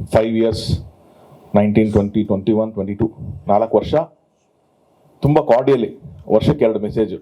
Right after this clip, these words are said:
ಅವ್ರ ಬರ್ಡೇಗೆ ನಂದೊಂದು ಮೆಸೇಜ್, ನನ್ನ ಬರ್ಡೇಗೆ ಅವ್ರದ್ದೊಂದು ಮೆಸೇಜ್ ಇರೋದು. ಅದು ಬಿಟ್ಟರೆ ಇನ್ನೇನು ಜಾಸ್ತಿ ಇರಲಿಲ್ಲ. ಅದರ ಕಾಮನ್ ಈವೆಂಟಲ್ಲಿ ಸಿಕ್ಕಿದ್ರೆ ಹಾಯ್ ಹಲೋ, ಆ, ಅಷ್ಟೇನೆ ಇದ್ದಿದ್ದು. ಅದಾದಮೇಲೆ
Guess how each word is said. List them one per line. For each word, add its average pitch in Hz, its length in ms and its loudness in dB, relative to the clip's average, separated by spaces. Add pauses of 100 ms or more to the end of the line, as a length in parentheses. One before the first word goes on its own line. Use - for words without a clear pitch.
ಅವ್ರ 110 160 2
ಬರ್ಡೇಗೆ 113 360 -2
ನಂದೊಂದು 107 280 -4
ಮೆಸೇಜ್, 101 260 -4
ನನ್ನ 143 200 -2
ಬರ್ಡೇಗೆ 104 280 0
ಅವ್ರದ್ದೊಂದು 92 320 -4
ಮೆಸೇಜ್ 95 260 -4
ಇರೋದು. 92 320 -2 (680)
ಅದು 113 160 2
ಬಿಟ್ಟರೆ 113 260 2
ಇನ್ನೇನು 104 260 0
ಜಾಸ್ತಿ 101 240 0
ಇರಲಿಲ್ಲ. 117 200 2
ಅದರ 127 140 -2
ಕಾಮನ್ 120 500 -4
ಈವೆಂಟಲ್ಲಿ 127 400 -4
ಸಿಕ್ಕಿದ್ರೆ 127 300 -2
ಹಾಯ್ 104 220 -2
ಹಲೋ, 95 280 -2 (540)
ಆ, 90 300 0
ಅಷ್ಟೇನೆ 101 360 0
ಇದ್ದಿದ್ದು. 95 460 -8 (1160)
ಅದಾದಮೇಲೆ 135 840 2